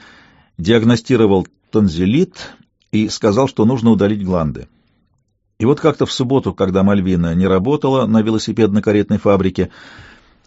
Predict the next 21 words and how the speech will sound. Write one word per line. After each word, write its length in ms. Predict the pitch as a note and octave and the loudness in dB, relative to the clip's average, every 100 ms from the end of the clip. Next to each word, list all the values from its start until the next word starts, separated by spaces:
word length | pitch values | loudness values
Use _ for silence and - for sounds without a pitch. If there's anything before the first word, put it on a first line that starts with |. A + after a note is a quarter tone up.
| _ _ | _ _
она 420 | - G#2+ C3 C#3 B2+ | 0 2 4 2 2
отправилась 760 | B2 - B2 A#2 F2+ F#2 F2 | -2 0 2 4 4 0 -2
к 60 | E2+ | 0
доктору, 460 | C3 E3+ - D#3 | 0 0 2 2
и 180 | D3 - | 2 2
он 220 | A#2 E3+ D#3+ | 2 4 2
удалил 320 | A2+ B2 C3 | 2 0 0
ей 160 | B2 | -2
гланды, 480 | A2+ A#2 F#2+ C#2 C2+ _ _ _ _ _ - | 0 2 2 -2 -10 _ _ _ _ _ -2
не 220 | G#2+ C#3+ | 2 4
обезболивая, 880 | D#3+ D3+ C3 A#2 G#2+ F2+ F2 E2 E2+ | 4 2 0 0 0 0 0 0 -2
ибо, 320 | G#2 G#2+ G#2 | 0 0 2
как 200 | G#2 G2+ | 0 0
он 100 | G2+ | 0
объяснил, 460 | F2+ F#2+ A2+ D3+ B2 | 0 -2 -2 -2 0
операция 480 | A#2+ D3 D3 - | 0 -2 -2 -4
эта 120 | D#2+ E2 | -4 -4
мгновенная, 680 | D#2+ G#2 D#3+ E3+ D#3+ D3 - | -2 0 0 0 0 -2 -2
а 260 | G#2 G2+ | 0 0
дискомфорт 800 | F#2+ G#2 - A2 A2 - D#3 - | 0 -2 0 0 0 0 -2 0
минимальный. 600 | A#2+ A#2 G2+ D#2 B1 B1+ | -2 2 0 0 -6 -12